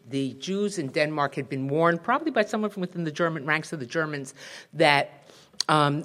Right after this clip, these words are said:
the deportations were gonna come at Rosh Hashanah night, and the rabbi warns the Jews who come to the shul, "Don't go home tonight, go and find shelter somewhere else."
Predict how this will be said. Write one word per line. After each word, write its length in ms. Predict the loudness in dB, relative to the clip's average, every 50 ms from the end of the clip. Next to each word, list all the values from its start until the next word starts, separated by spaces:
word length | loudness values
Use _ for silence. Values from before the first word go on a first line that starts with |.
| -6
the 180 | -6 -4 -4 -4
deportations 720 | -2 -4 -6 0 0 0 0 2 0 0 0 -2 -8 -8 -10
were 80 | -6
gonna 200 | -4 -4 -4 -4
come 280 | -4 2 2 2 4 2
at 100 | -2 -4 -2
Rosh 240 | -4 -2 -2 -2
Hashanah 360 | -4 -4 -2 -2 -2 -4 -4 0
night, 420 | 2 2 2 2 0 -2 -12 -20 -20 -20 -20 -18 -8
and 140 | -6 -2 0
the 80 | 2 6
rabbi 440 | 8 8 8 8 8 6 6 6
warns 460 | 4 2 -2 -4 -2 -2 -2 -2 -4 -6
the 80 | -10
Jews 320 | -8 -6 -4 -4 -4 -4 -6
who 80 | -12
come 160 | -8 -8 -10 -8
to 120 | -8 -10
the 80 | -8 -8
shul, 420 | -8 -4 -2 2 4 6 4 4 2 -8 -18 -18 0 4
"Don't 380 | 6 6 6 4 0 -4 -6
go 220 | 0 0 0 0 0
home 420 | 2 4 4 6 6 4 2 0
tonight, 640 | -2 -2 -2 -2 0 2 4 4 4 2 0 -6 -2
go 260 | 4 6 6 6 6 2
and 160 | -2 -6 -4
find 240 | -4 -4 -4 -4 -4
shelter 340 | -2 -2 -2 -2 -4 -6
somewhere 480 | -8 -4 -6 -6 -6 -4 -4 -4 -4 -4
else." 380 | -4 -6 -6 -8 -14 -18 -20